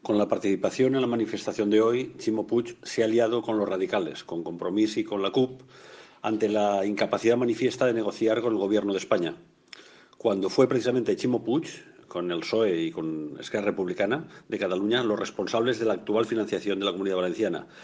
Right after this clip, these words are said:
los que la aprobaron en el dos mil nueve. Pero parece ser que Chimo Puig prefiere cogerse de la mano de Compromís y de la cup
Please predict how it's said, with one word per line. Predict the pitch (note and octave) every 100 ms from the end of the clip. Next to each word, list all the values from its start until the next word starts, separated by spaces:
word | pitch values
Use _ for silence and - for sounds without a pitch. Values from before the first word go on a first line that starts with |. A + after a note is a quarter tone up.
| -
los | A2 G#2
que | - G#2+
la | G2+
aprobaron | G#2 A#2 B2+ C3
en | B2
el | G#2+
dos | G2 F#2
mil | G#2+
nueve. | A#2 G#2 D2+ - - _ - - - - - _
Pero | G#2+ G2+
parece | A2+ B2+
ser | A#2 C3+ B2+
que | A#2
Chimo | B2+ B2
Puig | B2+ C#3 -
prefiere | A2+ B2 A2+
cogerse | A#2 A2+ A2 - F2 D2+
de | E2+ F2
la | E2+
mano | G#2 A2+ G#2+
de | G#2
Compromís | G#2 G2+ G#2 G#2
y | G#2+
de |
la | G2+
cup | G2+ D3+ -